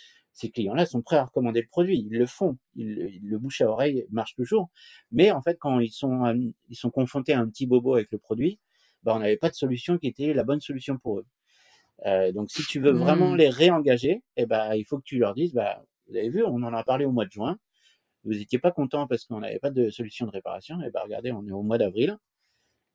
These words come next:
Speaker 1: Il nous a fallu quelques mois, mais on est capable de le faire maintenant. »
Speaker 2: Ok,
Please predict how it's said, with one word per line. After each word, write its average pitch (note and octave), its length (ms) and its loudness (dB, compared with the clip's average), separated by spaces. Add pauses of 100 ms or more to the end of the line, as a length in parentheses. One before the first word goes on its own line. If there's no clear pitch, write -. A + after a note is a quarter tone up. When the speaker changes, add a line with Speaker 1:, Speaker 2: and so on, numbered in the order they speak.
(260)
Speaker 1:
Il G#2 120 -10
nous G2 140 -10
a G2 60 0
fallu A2 240 -4
quelques C3 240 -2
mois, A2+ 420 0
mais C#3+ 220 2
on F3+ 140 0
est C3+ 80 0
capable C3+ 280 -2
de B2+ 60 2
le A#2 60 -2
faire B2+ 140 -2
maintenant. » A2+ 320 -6 (300)
Speaker 2:
Ok, F3+ 200 -4